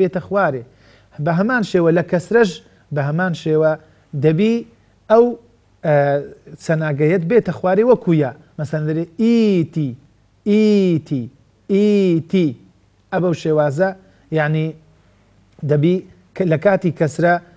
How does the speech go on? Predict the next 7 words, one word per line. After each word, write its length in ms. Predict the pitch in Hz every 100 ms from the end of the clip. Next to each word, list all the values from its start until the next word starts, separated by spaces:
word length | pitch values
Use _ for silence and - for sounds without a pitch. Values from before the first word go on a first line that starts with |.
| _ -
چەناگەت 420 | 160 156 147 165 175
بێتە 220 | 185 165
خوارێ 320 | - 165 165 175 170 _ _ 165
وەکو 280 | 208 208 214 202 185
یا 140 | 190 196 196 - _ -
چەناگە 360 | 165 160 147 143
دێتە 220 | 139 123